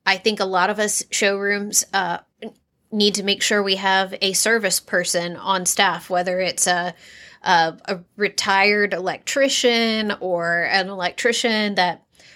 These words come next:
really just doesn't want to work in the field every day, but has a lot of knowledge and expertise. Um, I am lucky beyond measure that I have an excellent electrician on my staff. He pulls double duty. He also,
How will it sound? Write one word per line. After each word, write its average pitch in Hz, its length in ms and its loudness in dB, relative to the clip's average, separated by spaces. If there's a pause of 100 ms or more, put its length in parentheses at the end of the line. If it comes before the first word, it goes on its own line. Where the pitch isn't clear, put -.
really 226 280 2
just 214 160 -2
doesn't 214 240 0
want 196 120 -8
to 202 40 -6
work 202 200 -4
in 180 80 0
the 180 60 -2
field 247 520 -2
every 233 300 0
day, 220 540 2
but - 200 -2
has 202 220 2
a 202 60 -4
lot 202 220 2
of 196 60 -12
knowledge 196 560 0
and 196 100 -6
expertise. 202 920 -2 (440)
Um, 185 440 4
I 220 420 2
am 185 420 2 (360)
lucky 202 520 0
beyond 196 480 -2
measure 180 760 0 (320)
that 202 120 2
I 190 180 4
have 185 500 0
an 190 280 -6
excellent 202 600 -2
electrician 185 540 0
on 170 120 -6
my 165 120 -8
staff. 175 420 0
He 202 140 -4
pulls 254 380 0
double 208 240 2
duty. 220 360 0
He 208 140 2
also, 185 480 2